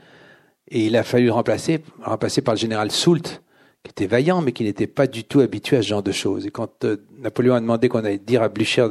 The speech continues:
à Grouchy d'arriver, il a envoyé un coursier, puis un autre, qui ont été tués, alors que, évidemment, Berthier aurait envoyé vingt coursiers, ou vingt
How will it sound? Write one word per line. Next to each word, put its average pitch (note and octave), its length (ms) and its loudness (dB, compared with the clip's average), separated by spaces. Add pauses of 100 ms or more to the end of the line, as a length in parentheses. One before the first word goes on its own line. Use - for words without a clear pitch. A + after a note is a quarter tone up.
à G#2 340 -2 (200)
Grouchy C3 340 2
d'arriver, G#2+ 400 0
il C3+ 80 2
a A#2 80 4
envoyé G#2+ 260 2
un A2 80 2
coursier, B2+ 420 -2
puis B2 120 -2
un G#2+ 140 -2
autre, C3+ 220 6 (300)
qui - 60 -4
ont A2 40 0
été G#2+ 220 0
tués, D#3 220 4
alors A2 180 0
que, - 80 -6 (560)
évidemment, A2+ 460 -2
Berthier A#2+ 320 0
aurait A#2 160 0
envoyé A2 340 0
vingt A2+ 220 0
coursiers, - 520 0 (440)
ou G#2 80 -6
vingt A2+ 180 0